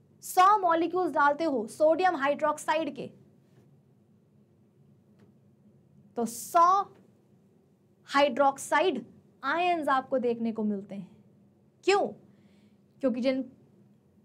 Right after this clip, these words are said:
हंड्रेड मॉलिक्यूल्स को आपने डाला है पानी में, जिन हंड्रेड molecules of sodium hydroxide को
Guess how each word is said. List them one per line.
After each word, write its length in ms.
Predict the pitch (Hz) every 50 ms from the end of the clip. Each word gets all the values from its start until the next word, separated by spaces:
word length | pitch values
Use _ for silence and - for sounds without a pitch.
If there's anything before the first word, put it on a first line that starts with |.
| _ _ - 262
हंड्रेड 460 | 302 320 330 - 403 415 415 330 - - - - -
मॉलिक्यूल्स 680 | 240 269 277 269 285 320 320 - 381 370 381 370 -
को 100 | - -
आपने 340 | 311 277 269 269 277 302 302
डाला 280 | 269 247 240 240 277 285
है 140 | 277 269
पानी 340 | 262 269 240 214 220 226 233
में, 180 | 226 190 185 202 - _ - _ _ _ 202
जिन 180 | 226 247 247
हंड्रेड 520 | 233 233 240 247 262 277 302 349 370 339 339 - - - - - _ -
molecules 560 | 254 269 262 269 285 311 285 320 349 359 349
of 140 | 311 320 320 320 - -
sodium 340 | 294 285 285 285 330 339 311
hydroxide 800 | 254 269 254 254 233 277 269 269 269 - - 320 311 339 -
को 220 | - - - -